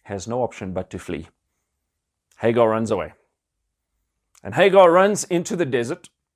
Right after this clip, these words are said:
and she's sitting in the desert. She finds a little place where there's water, a little spring with a little well there.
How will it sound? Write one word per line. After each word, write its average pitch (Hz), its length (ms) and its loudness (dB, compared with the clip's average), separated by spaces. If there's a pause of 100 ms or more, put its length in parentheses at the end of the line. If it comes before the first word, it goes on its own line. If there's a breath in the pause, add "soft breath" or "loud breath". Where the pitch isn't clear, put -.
(100)
and 135 180 -6
she's 131 240 -8
sitting 185 260 -4
in 175 100 -4
the 170 60 -2
desert. 135 340 0
She 135 160 -4
finds 156 400 2
a 139 60 2
little 143 200 2
place 143 360 0
where 139 120 0
there's 117 180 -2
water, 135 300 0
a 120 80 0
little 127 180 -4
spring 131 420 -4
with 107 140 -2
a 104 60 -4
little 113 200 -4
well 117 260 0
there. 113 280 0